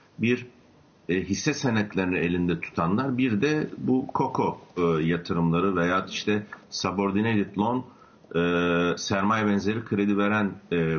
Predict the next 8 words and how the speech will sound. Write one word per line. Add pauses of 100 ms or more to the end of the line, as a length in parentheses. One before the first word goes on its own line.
kuruluşlar.
Bunlar
da
malum, (500)
e, (680)
sermayedardan
bir
önceki,